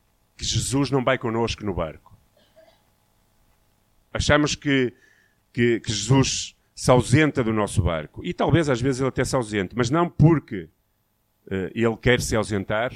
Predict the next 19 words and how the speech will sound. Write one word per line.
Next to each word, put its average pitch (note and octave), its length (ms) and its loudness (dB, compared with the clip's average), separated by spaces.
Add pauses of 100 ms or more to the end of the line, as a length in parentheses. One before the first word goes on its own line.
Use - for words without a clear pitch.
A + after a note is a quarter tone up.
mas A2+ 160 -6
porque - 260 -8
nós A2+ 180 -2
escolhemos G2+ 360 -6
que - 80 -12
isso - 140 -8
aconteça. F2+ 560 -10 (1160)
Na C3 140 2
segunda, C3 720 2 (420)
Jesus A#2 480 -2
disse - 320 -4
para B2+ 140 4
os G#2+ 60 -8
discípulos - 600 -8
embarcarem, G#2 920 2
para G#2 160 2
irem A2+ 480 4 (440)
em G#2+ 160 0
direção, F#2+ 640 2